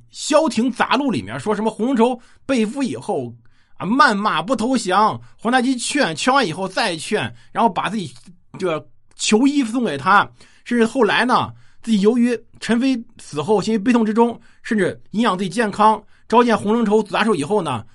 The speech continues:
命大人与宴，还派人解释，后来还不行，最后还怎么办呢？就干脆把自己的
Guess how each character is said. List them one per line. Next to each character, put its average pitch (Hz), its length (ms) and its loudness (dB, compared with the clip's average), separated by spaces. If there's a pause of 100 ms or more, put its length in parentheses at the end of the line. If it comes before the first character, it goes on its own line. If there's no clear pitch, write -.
(300)
命 220 260 2
大 202 180 2
人 240 120 2
与 226 40 0
宴， 175 420 -2
还 175 120 -10
派 214 140 -2
人 240 120 2
解 175 240 -6
释， 117 160 -10
后 202 120 -4
来 208 60 2
还 208 180 0
不 269 120 -2
行， 180 320 -2 (280)
最 233 120 -4
后 214 60 4
还 - 300 0
怎 208 160 -2
么 135 80 -4
办 151 160 0
呢？ 127 60 -4
就 147 140 -6
干 214 200 -2
脆 226 120 2
把 127 200 -6
自 160 80 -8
己 165 80 -10
的 131 200 -8